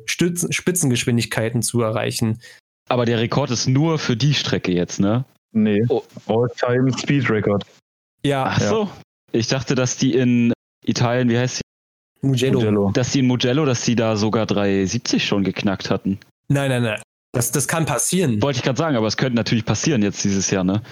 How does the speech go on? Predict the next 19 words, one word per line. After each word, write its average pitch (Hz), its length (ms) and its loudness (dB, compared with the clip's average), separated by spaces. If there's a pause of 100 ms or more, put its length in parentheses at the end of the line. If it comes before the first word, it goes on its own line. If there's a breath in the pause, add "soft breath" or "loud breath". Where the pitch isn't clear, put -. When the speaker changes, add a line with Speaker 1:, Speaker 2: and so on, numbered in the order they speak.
(160)
Speaker 2:
Also 101 180 0
die 95 100 0
ist 104 100 0
ja 113 80 0
eigentlich 110 260 0
noch 123 180 0
mal, 104 260 2
die 104 80 2
hat 104 80 0
ja 107 80 2
noch 117 100 2
mal 120 120 2
eine 98 100 2
längere 98 400 2
Gerade. 95 400 -2 (720 loud breath)
Speaker 3:
Das 101 160 -8
Ding 117 160 2
ist 117 160 0
halt 113 160 0